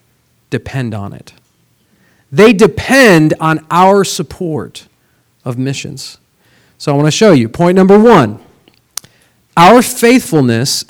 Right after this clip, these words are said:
is measured by our generosity, not just our beliefs. One idea that's true and is commonly held in church is our faithfulness as a church family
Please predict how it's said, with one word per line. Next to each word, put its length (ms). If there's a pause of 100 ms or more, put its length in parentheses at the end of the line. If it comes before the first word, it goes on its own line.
is 180
measured 840
by 240
our 120
generosity, 1160 (360)
not 540
just 480
our 260
beliefs. 760 (560)
One 600 (260)
idea 460
that's 340
true 520
and 200
is 100
commonly 400
held 240
in 120
church 340
is 400 (420)
our 240
faithfulness 720
as 100
a 60
church 420
family 720